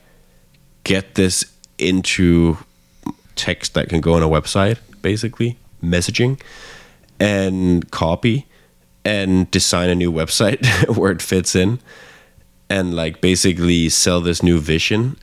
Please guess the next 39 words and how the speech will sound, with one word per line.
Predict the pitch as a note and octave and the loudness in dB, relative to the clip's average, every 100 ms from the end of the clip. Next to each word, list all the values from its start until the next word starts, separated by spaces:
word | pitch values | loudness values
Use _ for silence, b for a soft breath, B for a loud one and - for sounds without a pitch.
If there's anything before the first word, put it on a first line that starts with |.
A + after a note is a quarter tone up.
| - | -2
And | F#2 | 2
the | F#2 | 2
other | F2 G#2 | 2 0
thing | B2 G#2+ F#2 | -2 0 0
is, | E2 F2 | 0 0
like, | D#2+ D#2 - | 0 0 0
there's | E2+ F2 | 0 2
a | |
lot | D#2+ D#2+ | 2 2
of | E2+ | 0
things | - E2+ E2 | 0 0 0
in | D2+ | -2
the | D#2 | -4
product, | - E2 E2+ F2 - | -2 0 2 0 -2
but | D#2 - | -4 -2
especially | F2+ - F2 F#2+ F2+ | -2 -2 -2 0 0
there's, | C#2+ C#2 - | 0 -2 -2
like, | D#2 D2 | -4 -2
some | F#2 E2+ | -2 -2
big, | - E2 - | -2 -4 -4
like, | C#2+ D#2 - - - | -4 -4 -6 -12 -2
data | G2 F#2+ F#2+ | 2 2 0
structure | - F2 E2 - - D#2+ D2 D#2+ D#2+ - | 0 0 0 -2 0 2 2 -2 -6 -6
related | F2+ F2 D#2 D2+ D#2 | 0 2 2 0 -2
things | - - F2+ D#2+ D#2+ - | -6 -4 -2 0 -2 -2
that | B1+ | -4
is, | B1 - | -4 -4
like, | C2+ C2+ - | -4 -4 -4
we | D2 E2 D#2 D2 C2 | -2 0 0 -2 -4
need | G1+ E2+ E2+ E2 | -2 0 2 0
to | - - D#2 D2+ C#2+ C2 G#1 - - - - - _ _ - - | -2 -2 0 0 0 -2 -6 -10 -16 -20 -20 -20 _ _ -20 -2
do | F#2+ F2+ D2+ D#2+ D#2 | 2 2 2 0 -2
to | D2 - E2 D2+ D2+ | -4 -4 -2 0 0
even | F#2+ F#2 F#2+ | 2 2 2
support | - - - - F#2 - - - - | 0 -2 -4 0 0 0 -4 -20 -8
these | D#2 D2+ | -6 -2
ideas | D2 D2 D2 C#2+ - | -2 -4 -4 -4 -4
we | C#2 | -6
have. | C2+ A1+ - | -4 -6 -10